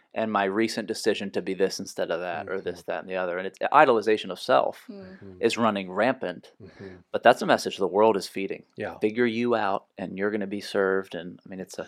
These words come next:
Speaker 1: tale as old as time.
Speaker 2: Going back to what you were saying, Abby, is ultimately it is. It's, uh, the hole in our soul
Speaker 3: Mm-hmm.
Speaker 1: Mm-hmm.
Speaker 2: that can only be filled by God. So
Speaker 1: Mm-hmm.
Speaker 2: there's a,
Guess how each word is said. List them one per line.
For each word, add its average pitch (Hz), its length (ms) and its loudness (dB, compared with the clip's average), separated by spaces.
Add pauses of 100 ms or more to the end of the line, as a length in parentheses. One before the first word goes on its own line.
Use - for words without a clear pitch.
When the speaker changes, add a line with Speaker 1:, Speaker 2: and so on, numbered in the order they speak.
(120)
Speaker 1:
tale 107 220 10
as 101 80 0
old 98 120 4
as - 80 -8
time. 131 280 -8
Speaker 2:
Going 104 240 0
back 104 180 -2
to 101 60 -4
what 98 160 -6
you 113 80 0
were 113 60 2
saying, 101 260 -2
Abby, 98 440 -4
is 104 200 -10 (140)
ultimately 113 540 4
it 135 60 -4
is. - 340 -6
It's, - 300 -8 (180)
uh, 117 80 -8 (100)
the 110 140 -2
hole 143 340 4
in 123 80 0
our 101 100 -2
soul 110 540 0
Speaker 3:
Mm-hmm. 202 400 -18
Speaker 1:
Mm-hmm. 95 200 -20 (220)
Speaker 2:
that 113 160 2
can 113 120 -2
only 117 100 0
be 107 100 0
filled 110 220 0
by 117 100 4
God. 151 280 2 (280)
So - 180 -4
Speaker 1:
Mm-hmm. 117 80 -2
Speaker 2:
there's 110 220 0
a, 104 180 -2